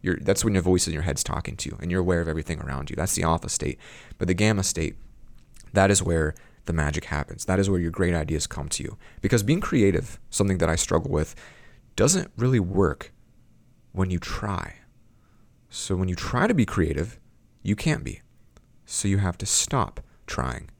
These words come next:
which is really difficult, which is why it works in the gamma state, because you're not really there. Your mind is kinda taking over. Your subconscious is pouring into your conscious mind. There are stories about people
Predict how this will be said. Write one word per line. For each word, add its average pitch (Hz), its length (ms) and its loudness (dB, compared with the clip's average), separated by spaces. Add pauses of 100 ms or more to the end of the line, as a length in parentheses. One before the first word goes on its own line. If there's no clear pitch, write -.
(280)
which - 100 -6
is 95 140 0
really 80 320 0
difficult, - 500 -2 (240)
which - 160 -4
is 85 140 0
why 78 160 2
it 73 140 -2
works 85 200 2
in - 60 -8
the 85 80 -2
gamma 135 300 0
state, - 340 0 (180)
because 90 300 -2
you're 87 80 0
not 95 320 -4
really 95 300 0
there. 82 400 -4 (240)
Your 87 100 -2
mind 85 340 0
is 73 120 -6
kinda 82 240 -6
taking 85 340 0
over. 82 160 2
Your 73 80 2
subconscious - 680 0
is 80 80 -6
pouring 117 400 2
into 104 260 2
your 82 80 4
conscious 80 420 0
mind. 76 320 -2 (2750)
There 110 100 8
are 110 40 4
stories 107 440 6
about 92 240 4
people 85 400 0